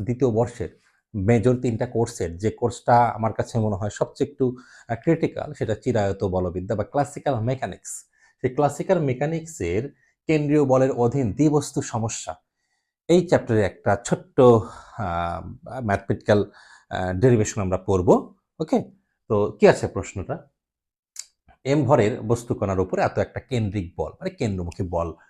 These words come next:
আহ, ক্রিয়া করছে। আহ, কেন্দ্রিক, আহ, বল ক্ষেত্রে গতিশীল,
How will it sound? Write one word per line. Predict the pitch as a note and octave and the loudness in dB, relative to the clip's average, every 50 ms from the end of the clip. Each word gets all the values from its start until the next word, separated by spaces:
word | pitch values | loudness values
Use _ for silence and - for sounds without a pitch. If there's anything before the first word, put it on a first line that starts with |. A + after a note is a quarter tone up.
| _ _ - _ _ | _ _ -20 _ _
আহ, | - D#2+ D#2 D#2 D#2+ D#2+ D#2+ E2+ E2+ E2+ F2 F2 E2+ E2+ E2+ E2+ F2 - E2 | -10 -8 -6 -6 -6 -8 -8 -10 -14 -16 -18 -18 -18 -18 -18 -20 -20 -20 -20
ক্রিয়া | - _ _ - A2 F#2+ | -20 _ _ -4 -4 -2
করছে। | F2+ - G#2 F#2 - - - F3 G#3+ A3 - - _ _ _ _ _ _ - | -2 -2 -4 -4 -4 -4 -4 -2 -2 -4 -8 -18 _ _ _ _ _ _ -8
আহ, | A2+ | -8
কেন্দ্রিক, | - - G#2+ G2+ G2+ G2+ G2 G2 F#2+ - - - | -6 -4 -4 -2 -2 -2 -2 -4 -6 -8 -8 -6
আহ, | A2+ G2+ F#2+ F#2+ F#2+ F#2+ F#2+ F#2 F2 G2+ G2+ G2 F#2+ G2 | -4 -4 -4 -4 -4 -6 -6 -8 -8 -8 -10 -8 -6 -4
বল | G2+ G2+ G2+ | -2 -2 -2
ক্ষেত্রে | F#2 - A#2+ G#2 - A2+ G#2+ | -2 -4 -6 -6 -4 -4 -2
গতিশীল, | A2+ A2 - A2+ - - E3 F#3+ | -2 -2 -2 -4 -6 -6 -8 -8